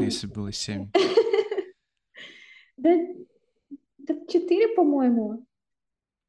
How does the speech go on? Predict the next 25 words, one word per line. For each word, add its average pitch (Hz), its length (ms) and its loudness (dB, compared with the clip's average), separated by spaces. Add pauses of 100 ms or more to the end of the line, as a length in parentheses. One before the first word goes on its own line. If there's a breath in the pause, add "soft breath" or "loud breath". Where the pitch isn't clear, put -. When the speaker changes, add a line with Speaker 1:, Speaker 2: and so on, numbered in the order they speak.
(140)
Speaker 1:
Вот. 233 420 -4 (220)
Да 277 200 -10
прикол 370 360 4
весь 320 180 6
основной 262 380 2
в - 60 -10
том, 294 180 6
что 240 480 2 (320)
между 262 380 2
этапами 262 460 4
там 240 180 2
один 233 260 4
день 214 240 0
остается, 214 540 -10
п-, - 140 -20
ну, 220 280 -2
ну 220 240 -2
вот 214 160 -8 (260)
мало 247 260 0
времени, 214 300 -2
короче, - 320 -14
остается - 460 -14
на 220 80 -12
подготовку. 202 520 -16 (1300)
Speaker 2:
Мгм. 101 360 -12